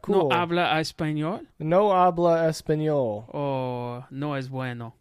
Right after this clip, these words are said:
Speaker 1: No es bueno.
Speaker 2: <laughs>
Speaker 1: I feel like you're going on a, a trip somewhere where you <laughs> need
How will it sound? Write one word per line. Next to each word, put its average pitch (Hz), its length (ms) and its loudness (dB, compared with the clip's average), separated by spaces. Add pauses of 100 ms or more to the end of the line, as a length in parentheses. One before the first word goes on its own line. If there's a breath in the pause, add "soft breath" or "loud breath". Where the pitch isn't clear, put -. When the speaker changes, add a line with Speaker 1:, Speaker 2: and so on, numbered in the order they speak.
(120)
Speaker 1:
No 151 340 -2
es 160 220 -2
bueno. 123 580 -4 (400)
Speaker 2:
<laughs> - 400 -20
Speaker 1:
I 143 160 -4
feel 156 220 0
like 156 200 2
you're 143 120 2
going 143 240 2
on 131 120 -2
a, 127 100 -4 (100)
a 135 100 -6
trip - 380 -6
somewhere 120 440 -6
where 113 120 -8
you 113 160 -10
<laughs> 139 80 -4
need 120 60 -4